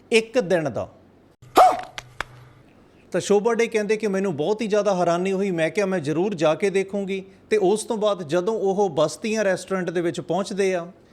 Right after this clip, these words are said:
ਜਿਹੜਾ ਕਿ ਮੁੰਬਈ ਦੇ ਦਾਦਰ ਏਰੀਏ ਦੇ ਵਿੱਚ ਹੈਗਾ, ਤਾਂ ਉਹ ਕਹਿੰਦੇ ਕਿ ਉੱਥੇ ਮੈਂ ਦੇਖਿਆ ਕਿ ਬਹੁਤ ਜ਼ਿਆਦਾ ਲੰਬੀਆਂ ਲਾਈਨਾਂ ਲੱਗੀਆਂ ਹੋਈਆਂ ਨੇ। ਕਿੰਨਾਂ ਦੀਆਂ?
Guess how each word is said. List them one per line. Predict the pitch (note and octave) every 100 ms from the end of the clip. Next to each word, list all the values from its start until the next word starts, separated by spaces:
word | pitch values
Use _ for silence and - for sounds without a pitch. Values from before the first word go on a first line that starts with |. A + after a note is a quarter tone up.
| -
ਜਿਹੜਾ | B2 E3+ A#3
ਕਿ | A3+ A3
ਮੁੰਬਈ | F3+ F3 E3+ F3
ਦੇ | F#3
ਦਾਦਰ | B2+ D3 D3+ F#3
ਏਰੀਏ | F3 E3 E3+ F3+
ਦੇ | E3
ਵਿੱਚ | D3 D3 D3+
ਹੈਗਾ, | C3+ C#3+
ਤਾਂ | C#3+
ਉਹ | F3+ G3+
ਕਹਿੰਦੇ | G#3 F#3+ F#3+ F#3 - -
ਕਿ | G3+
ਉੱਥੇ | G3 G#3 A#3+
ਮੈਂ | A3 G3+
ਦੇਖਿਆ | E3 E3 F#3
ਕਿ | F3
ਬਹੁਤ | E3 B2 G3 A3 D#3+
ਜ਼ਿਆਦਾ | D3+ D#3 G3+
ਲੰਬੀਆਂ | F#3+ D3+ D3+ F3 G#3
ਲਾਈਨਾਂ | F3+ E3+ F3+
ਲੱਗੀਆਂ | E3+ D#3+ D#3+ E3+
ਹੋਈਆਂ | E3 E3+ E3+
ਨੇ। | E3+ E3+ - -
ਕਿੰਨਾਂ | G#3 G#3 A#3 A3+
ਦੀਆਂ? | G3 G3 G3+